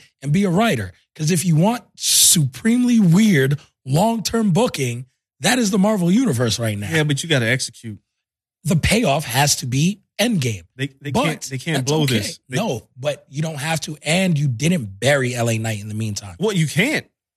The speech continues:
Speaker 2: You,
Speaker 1: No,
Speaker 2: the
Speaker 1: the
Speaker 2: crazy
Speaker 1: guy's
Speaker 2: thing
Speaker 1: great.
Speaker 2: ab-, like, the crazy thing about L A Knight is every week I watch him, I was like, "Oh, there's Eli Drake. There's a guy that I knew." And every week I'm going, "Ooh, this is getting dicey," because L A Knight's supposed to be the heel. But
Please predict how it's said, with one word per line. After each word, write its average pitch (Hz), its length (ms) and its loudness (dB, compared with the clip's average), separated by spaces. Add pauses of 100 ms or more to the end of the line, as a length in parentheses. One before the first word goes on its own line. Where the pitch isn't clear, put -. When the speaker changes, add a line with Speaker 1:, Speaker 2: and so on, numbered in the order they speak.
(320)
Speaker 2:
You, 196 140 -2
Speaker 1:
No, 190 80 -4
Speaker 2:
the 190 60 4
Speaker 1:
the 160 60 0
Speaker 2:
crazy 214 160 4
Speaker 1:
guy's 143 140 0
Speaker 2:
thing 135 100 -2
Speaker 1:
great. 110 160 0
Speaker 2:
ab-, - 40 -20 (280)
like, 180 160 -2
the 170 80 -6
crazy 285 360 -4
thing 226 160 -4
about 196 160 0
L 185 120 0
A 180 80 0
Knight 190 140 0
is 135 180 -2
every 202 280 0
week 196 220 0
I 165 80 2
watch 160 320 0
him, 185 100 -4
I 151 40 0
was 139 80 -2
like, 123 140 -2
"Oh, 233 80 0
there's 214 240 0
Eli 104 220 0
Drake. 127 340 -6
There's 269 280 0
a 214 60 -4
guy 180 220 0
that 156 160 -4
I 143 100 -2
knew." 147 260 -2 (500)
And 180 380 0 (360)
every 226 360 -2
week 202 360 -2
I'm 175 140 0
going, 151 380 0 (220)
"Ooh, 196 300 0
this 214 200 0
is 208 60 -8
getting 165 300 -2
dicey," 196 400 0
because 151 420 -2
L 165 160 -2
A 180 60 -2
Knight's 180 200 0
supposed 147 220 -4
to 131 60 -4
be 135 100 -2
the 113 100 -4
heel. 180 460 -2 (640)
But 139 240 -4